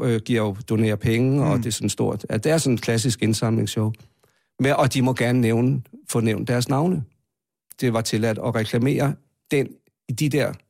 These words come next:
Speaker 1: tre, øh, øh, programmer, hvad man jo ellers ikke måtte i Danmarks
Speaker 2: Mm.
Speaker 1: Radio. Så det var stort.
Speaker 2: Så det var sådan noget, de ringede ind, og så var der underholdning
Speaker 1: Ja,
Speaker 2: og
Speaker 1: folk
Speaker 2: sådan noget?
Speaker 1: kom ind. De kom jo ind med, og så kom, ja,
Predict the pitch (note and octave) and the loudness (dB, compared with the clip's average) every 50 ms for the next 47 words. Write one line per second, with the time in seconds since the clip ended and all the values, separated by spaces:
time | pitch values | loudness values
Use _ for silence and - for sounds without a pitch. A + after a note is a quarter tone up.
0 | _ _ _ _ _ _ _ _ _ _ - - - C#3 A#2+ A2 - - _ _ | _ _ _ _ _ _ _ _ _ _ -6 -2 -2 0 -2 -2 -6 -12 _ _
1 | _ _ - - C3 A#2+ A2+ A2 G#2+ F#2+ - - - - - - B2 A2 G#2+ G#2 | _ _ -4 0 2 2 2 2 0 -2 -4 -6 -6 -8 -4 -2 0 2 2 0
2 | F#2+ - - G2+ B2+ C3 C3 - D#3 D#3 D3+ _ _ _ _ _ _ _ _ _ | 0 -2 -4 -2 0 0 0 0 -2 -4 -4 _ _ _ _ _ _ _ _ _
3 | _ _ _ _ _ _ _ _ _ - C3+ C3 B2+ C3 B2 B2 C3 C3+ C3+ C#3+ | _ _ _ _ _ _ _ _ _ -2 0 2 2 2 2 2 0 0 0 0
4 | C#3 - E3+ D3+ - B2 A2 G#2 G#2+ F#2+ - - F3 F3 D#3+ C#3 A#2+ - - - | 0 0 -2 -2 0 -2 -2 -2 -2 -4 -2 0 0 2 2 2 0 -2 -6 -12
5 | - _ _ _ _ - - - C#3 A#2+ - D#3 D3+ G3+ - - B2+ - - - | -16 _ _ _ _ -12 -6 -4 -2 0 0 0 0 0 0 -2 -4 -6 -6 -8
6 | - - - - - C#3 F3+ G3+ F3 A3 G#3+ E3+ G3+ G3 D#3+ D#3 F3 A3 G#3+ F#3 | -14 -12 -8 -6 -2 0 0 2 2 2 2 2 0 2 2 2 2 2 2 2
7 | G3 G#3 G3 F3+ D3+ - F#3 F#3+ F#3 F#3 E3+ D#3+ E3 G3+ G#3+ F#3 F#3 F3 E3 - | 2 0 0 -2 0 0 0 0 2 2 2 2 2 2 2 0 0 0 0 -2
8 | D#4+ - D3+ F#3+ F#3+ E3+ D#3+ F#3+ F#3+ F#3 F#3+ G#3 - - - - F3+ - E3+ E3 | 0 0 0 0 0 0 0 0 0 0 -2 -2 -4 -8 -6 -6 -2 0 0 2
9 | E3+ E3+ F3+ F#3+ F3+ F#3 F3+ F3+ F3 E3+ D3+ D3 - F#3+ - - F3 E3 F3 G#3 | 2 2 2 0 0 0 0 0 2 0 0 -2 -4 -4 -2 -2 -2 0 0 0